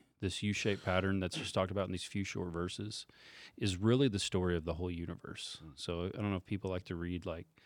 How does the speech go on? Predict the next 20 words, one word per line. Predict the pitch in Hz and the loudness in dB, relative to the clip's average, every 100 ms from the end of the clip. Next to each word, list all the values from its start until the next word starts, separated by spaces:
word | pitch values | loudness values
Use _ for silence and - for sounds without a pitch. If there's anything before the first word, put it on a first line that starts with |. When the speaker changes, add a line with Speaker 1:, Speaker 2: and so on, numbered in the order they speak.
| - - - _ _ | -20 -20 -20 _ _
Speaker 1:
fiction | - 95 - 90 | -2 0 0 0
or | 87 | 0
sci-fi, | 87 - 87 90 - 82 85 | -2 0 2 2 0 0 0
and | 87 | -2
they | 90 | -2
have | 92 | -2
this, | 87 - | -4 -6
like, | 85 - | -8 -10
real | 92 98 | -4 -2
big | 92 104 90 | 0 -2 -2
story. | - - 90 87 87 | -2 0 0 0 0
It's, | 85 | -2
like, | 80 82 | -8 -8
the | 92 | -8
story | - - 98 92 87 85 82 | -8 -2 0 2 0 0 -2
of, | 80 78 - - _ _ _ _ _ - | -2 -6 -10 -20 _ _ _ _ _ -10
like, | 82 - | -8 0
this | 101 95 92 | 0 0 -2
world. | 87 92 85 82 80 80 | 0 0 0 -2 -6 -6
Speaker 2:
Mm-hmm. | 73 76 | -4 -4